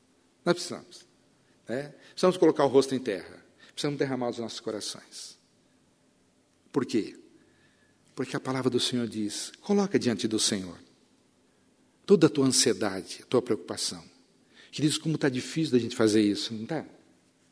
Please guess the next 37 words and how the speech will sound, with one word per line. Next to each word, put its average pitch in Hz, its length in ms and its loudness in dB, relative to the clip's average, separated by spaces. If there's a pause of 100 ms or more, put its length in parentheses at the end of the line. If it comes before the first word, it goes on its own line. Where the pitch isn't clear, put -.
(220)
Tá 165 80 -14
difícil, - 480 -16
né? 113 80 -16 (640)
Aparecem 156 320 -2
uns 139 100 -6
problemas, 123 640 0
tudo, 139 300 -4
e 147 220 -2
agora? 117 480 -4
O - 20 -8
que 165 140 -10
que - 100 -6
eu 113 40 -4
faço - 580 -6
e 143 40 -2
tal? 127 460 -6 (300)
E 135 100 -6
vou 156 300 2
tentar 147 320 0
arrumar 139 320 2
um 131 120 4
jeito 143 560 6 (200)
pra 131 80 -2
tentar 123 300 0
resolver 117 460 4
isso. 131 640 0 (760)
A - 80 -12
palavra 185 420 0
tá 180 100 -4
falando 156 380 2
exatamente 143 640 -4
essa. - 480 -10 (920)
Os 127 120 -2
discípulos 190 600 2
chegaram 151 360 2
uma 135 160 -2
hora, 175 540 -4